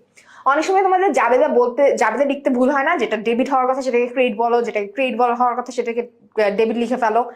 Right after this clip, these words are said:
এটা কিন্তু অনেক কমন মিস্টেক, আমাদের কিন্তু নিজেদেরও হয়। <clears throat> এই ভুলগুলা। ওকে, so আমরা কিন্তু ধরো ভাড়া প্রাপ্তি হিসাব ডেবিটকে, ডেবিট দিকে দেখানো হয়েছে। ভাড়া প্রাপ্তি হিসাব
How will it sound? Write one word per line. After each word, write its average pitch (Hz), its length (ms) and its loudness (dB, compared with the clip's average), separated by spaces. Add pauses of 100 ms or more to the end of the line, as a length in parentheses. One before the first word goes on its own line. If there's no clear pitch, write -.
(160)
এটা 247 120 -4
কিন্তু 269 180 2
অনেক 262 180 -2
কমন 262 300 2
মিস্টেক, 202 340 -6
আমাদের 220 220 -2
কিন্তু 254 180 -2
নিজেদেরও 240 420 0
হয়। 240 180 -4 (140)
<clears throat> - 540 -2 (420)
এই 254 120 2
ভুলগুলা। 190 340 0 (420)
ওকে, 302 200 0 (400)
so 302 80 4 (520)
আমরা 254 260 2
কিন্তু 370 260 -2 (320)
ধরো 254 200 2 (120)
ভাড়া 247 260 2 (120)
প্রাপ্তি 285 400 0
হিসাব 208 220 0 (140)
ডেবিটকে, 233 400 0 (180)
ডেবিট 240 240 0 (180)
দিকে 262 240 0
দেখানো 196 320 -4
হয়েছে। - 220 -8 (320)
ভাড়া 277 220 2 (100)
প্রাপ্তি 285 320 0
হিসাব 339 160 2